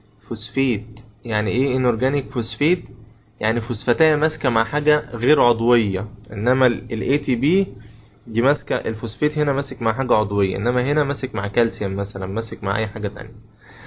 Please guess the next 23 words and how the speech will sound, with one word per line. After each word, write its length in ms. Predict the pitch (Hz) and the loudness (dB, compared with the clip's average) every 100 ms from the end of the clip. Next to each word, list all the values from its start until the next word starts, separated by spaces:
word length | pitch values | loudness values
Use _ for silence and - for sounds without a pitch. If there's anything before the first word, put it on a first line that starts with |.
| - - | -20 -4
طيب، 240 | 123 104 98 - 120 | 0 0 -2 -8 -2
امال 280 | 123 156 | 2 4
المنظر 480 | 165 151 156 151 139 | 4 2 2 4 4
ده 180 | 127 135 | 4 2
اسمه 220 | 147 135 | 2 0
ايه؟ 220 | 127 143 | 0 0
بي 100 | 131 | -2
بي 140 | 127 131 | -2 0
اي. 360 | 120 127 123 - - - - _ _ - - - | 4 4 2 -6 -18 -20 -20 _ _ -20 -6 2
لو 180 | 113 | 4
انا 100 | 156 | 4
كسرت 520 | 151 131 - 160 156 131 | 2 0 2 2 2 2
ربطتين 800 | 117 117 117 143 165 214 214 - - - | 2 2 -2 4 4 4 0 -10 -16 -2
هيبقى 360 | 107 120 117 - - - - - | 2 4 4 2 -4 -20 -10 0
إيه 200 | 143 143 | 2 2
تي 160 | 123 | 0
بي 180 | 113 135 | 2 4
اهو 160 | 127 135 | 4 4
دخل، 480 | 143 170 202 226 214 - - - _ - - - - | 2 2 0 -2 -4 -12 -20 -20 _ -20 -20 -10 0
وبعدين 280 | 113 139 | 2 2
كسرت 440 | 143 139 156 151 143 | -2 0 2 2 2
ربطتين 560 | 123 - 120 156 202 | 2 0 0 2 2
فيطلع 680 | 202 127 147 151 123 98 - | 4 4 4 2 2 2 2